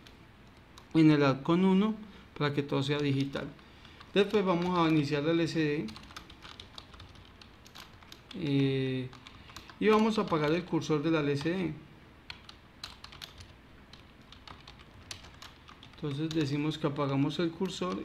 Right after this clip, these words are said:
y ahí está. Eh, una vez ya tenemos esto, lo único que necesitamos es declarar una variable que se llame contador tipo entero y que empiece en cero,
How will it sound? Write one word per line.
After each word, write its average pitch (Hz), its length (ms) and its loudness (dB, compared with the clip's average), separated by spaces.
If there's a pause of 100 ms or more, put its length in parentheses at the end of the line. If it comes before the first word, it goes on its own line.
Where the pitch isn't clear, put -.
y 165 60 0
ahí 139 160 4
está. 139 300 -4 (880)
Eh, 160 800 4 (260)
una 220 300 2
vez 226 160 2
ya 214 140 4
tenemos 214 480 0
esto, 180 340 -4 (180)
lo 156 140 2
único 185 320 2
que 185 80 -2
necesitamos 147 960 -2 (140)
es 143 320 0
declarar 160 400 -2
una 170 180 2
variable 147 400 0
que - 80 -8
se 147 140 -4
llame 143 260 0
contador 170 560 0
tipo 165 320 -2
entero 170 400 -4 (1300)
y 147 80 -4
que 147 140 -2
empiece 139 400 0
en 160 80 2
cero, 214 300 0